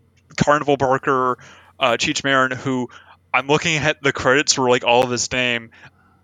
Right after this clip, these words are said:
all of his names. He's Beauregard, he's Carlos, who's, like, the guy that, uh, Seth and Richie are trying to rendezvous with,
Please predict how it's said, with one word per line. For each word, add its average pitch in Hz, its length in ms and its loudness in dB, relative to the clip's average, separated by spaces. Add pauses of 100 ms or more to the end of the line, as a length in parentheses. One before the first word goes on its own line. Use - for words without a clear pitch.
all 127 200 4
of 117 80 -2
his 113 160 -2
names. 117 460 -2
He's 127 300 -4 (220)
Beauregard, 143 920 4
he's 123 340 -4
Carlos, 139 500 2
who's, 123 220 -6
like, 117 160 0
the 131 100 -6
guy 127 220 2
that, 113 280 0 (220)
uh, 110 320 -2
Seth 123 220 0
and 120 100 -8
Richie 120 240 -2
are 113 80 -2
trying 120 200 -8
to 107 60 -6
rendezvous 110 500 -2
with, 104 340 -6